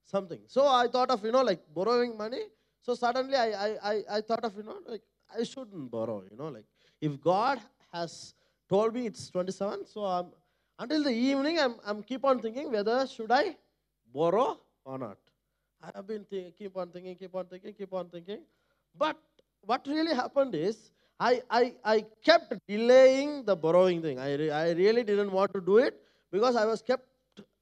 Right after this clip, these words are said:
kept, uh, you know, like, kept delaying things. You won't believe, like,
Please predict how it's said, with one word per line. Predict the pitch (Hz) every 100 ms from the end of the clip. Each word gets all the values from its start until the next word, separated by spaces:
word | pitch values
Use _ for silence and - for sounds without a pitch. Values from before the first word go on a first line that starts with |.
| _ _ _ _ _ _ _ _
kept, | 233 269 269 196
uh, |
you | 180 185
know, | 214
like, | 165 143 _ _ _ _ _ _
kept | 233 226 - 170
delaying | 156 190 220 208
things. | 175 185 - _ _ _ _ _ _ _
You | 214
won't | 285 359 269
believe, | 208 165 170 381
like, | 247